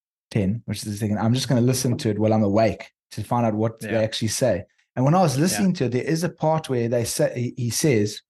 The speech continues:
Speaker 1: 'cause it's almost like a hypnosis thing, I think. And then he says, "If you want to be fully awake and, and physically and mentally, then you must touch the back of your head, back of
Speaker 2: Your
Speaker 1: your
Speaker 2: right
Speaker 1: neck,
Speaker 2: hand, yeah.
Speaker 1: b-, back of your neck physically."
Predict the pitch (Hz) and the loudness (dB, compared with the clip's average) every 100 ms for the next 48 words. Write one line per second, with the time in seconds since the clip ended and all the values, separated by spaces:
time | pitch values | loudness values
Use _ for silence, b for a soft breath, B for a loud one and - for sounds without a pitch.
0 | _ - 127 127 160 170 127 110 123 87 | _ -8 -6 -2 -2 -2 0 -2 0 -2
1 | 113 147 143 - 85 87 90 85 - 110 | -2 -2 -4 -4 -4 -4 -8 -8 -2 0
2 | 113 113 117 151 120 - _ _ _ _ | 0 -2 -2 0 0 -2 _ _ _ _
3 | - 165 180 160 143 147 147 135 131 123 | -2 2 2 4 4 2 2 0 0 -2
4 | _ _ - 123 120 - 151 151 123 123 | _ _ -2 0 2 4 6 6 6 4
5 | 120 113 104 _ 135 117 117 110 151 147 | 2 -2 -6 _ -2 -2 -2 -2 0 0
6 | 147 127 117 120 120 110 104 - _ 120 | 0 0 2 2 0 -2 -6 -6 _ 0
7 | 131 127 120 - 135 135 - 110 117 113 | 4 4 2 0 -2 -2 -4 0 0 0
8 | 120 110 101 117 104 - _ _ _ _ | 0 0 0 -2 -2 -6 _ _ _ _
9 | _ - 117 - - 120 127 123 117 117 | _ -18 -18 -18 -12 0 0 0 0 0
10 | 127 131 107 98 95 113 _ _ - 127 | 2 0 -2 -8 -12 -12 _ _ -8 -2
11 | 131 135 135 127 117 123 123 - 214 294 | 0 0 0 -2 -2 -2 -4 -2 -2 0
12 | 302 - - | -4 -8 -12